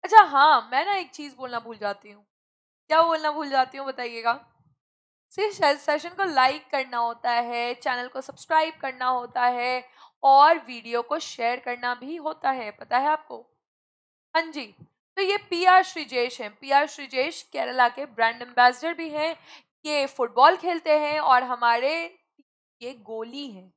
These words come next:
पीआर श्रीजेश। एंटोनियो कोस्टा, एंटोनियो कोस्टा फिर से बन गए re-elected as the Prime Minister of India।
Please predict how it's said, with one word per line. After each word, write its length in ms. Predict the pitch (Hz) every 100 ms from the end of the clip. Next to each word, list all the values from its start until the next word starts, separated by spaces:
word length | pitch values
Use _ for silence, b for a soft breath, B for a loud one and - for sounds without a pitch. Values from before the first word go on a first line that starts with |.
| _ _ _ _
पीआर 420 | 302 311 269 311
श्रीजेश। 720 | - - 226 226 208 - - _ _ _ _ _ _ -
एंटोनियो 600 | 302 330 - 349 359 427
कोस्टा, 720 | 453 359 262 - 294 220 - -
एंटोनियो 540 | 254 262 262 254 277 311
कोस्टा 560 | 269 233 - 277 269
फिर 420 | 302 - 403 403
से 440 | 370 - 233 220 _ _ -
बन 80 | 233
गए 420 | 240 233 233 269 - _ _ _ _ -
re-elected 800 | 359 381 - 277 269 - 277 247
as 220 | - 240
the 180 | 233 240
Prime 420 | 240 294 302 330 330
Minister 400 | 277 269 - 233
of 120 | 226
India। 400 | 226 202 - 220